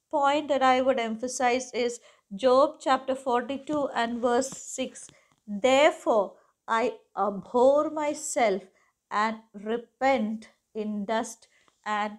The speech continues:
ashes." We find a repenting Job here. Dear sisters, in many situations, through many medias, God might remind us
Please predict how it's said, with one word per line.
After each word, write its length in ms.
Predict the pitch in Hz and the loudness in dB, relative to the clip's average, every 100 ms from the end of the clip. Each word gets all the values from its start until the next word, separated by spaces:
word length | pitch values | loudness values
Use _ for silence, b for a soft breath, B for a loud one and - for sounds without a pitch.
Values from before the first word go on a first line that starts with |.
| _ _ _ | _ _ _
ashes." 640 | 208 208 214 - 196 190 - _ _ _ _ | -10 -10 -8 -10 -10 -12 -18 _ _ _ _
We 140 | 233 | -14
find 520 | 220 - 233 240 247 - _ _ _ | -12 -8 -6 -6 -10 -16 _ _ _
a 380 | 196 220 214 220 _ _ 185 | -6 -4 -6 -10 _ _ -18
repenting 1200 | 208 233 226 _ _ 233 247 262 262 262 254 254 - _ _ _ 185 | -10 -10 -10 _ _ -6 -4 -6 -6 -8 -8 -8 -14 _ _ _ -14
Job 320 | 208 208 196 196 _ _ _ - | -10 -8 -10 -12 _ _ _ -18
here. 340 | 202 196 214 _ _ _ _ _ _ _ | -16 -14 -18 _ _ _ _ _ _ _
Dear 160 | 208 247 | -12 -10
sisters, 600 | 233 247 - 262 247 254 _ _ _ _ _ | -10 -14 -12 -8 -8 -10 _ _ _ _ _
in 280 | 262 262 262 | -8 -8 -6
many 300 | 269 285 370 | -6 -2 -4
situations, 920 | 370 330 269 262 240 - 190 - - _ _ - | -4 -6 -4 -4 -4 -8 -12 -14 -18 _ _ -8
through 240 | 277 277 | -6 -4
many 340 | 277 285 330 370 339 | -4 -4 -2 -4 -4
medias, 560 | 302 294 262 220 180 - b b b 196 | -6 -6 -4 -4 -4 -8 b b b -6
God 400 | 226 233 247 247 _ | 0 2 0 -6 _
might 380 | 240 240 240 - | -6 -6 -6 -8
remind 680 | 233 240 247 269 302 311 311 | -8 -4 2 2 2 -2 -2
us 140 | 302 | -4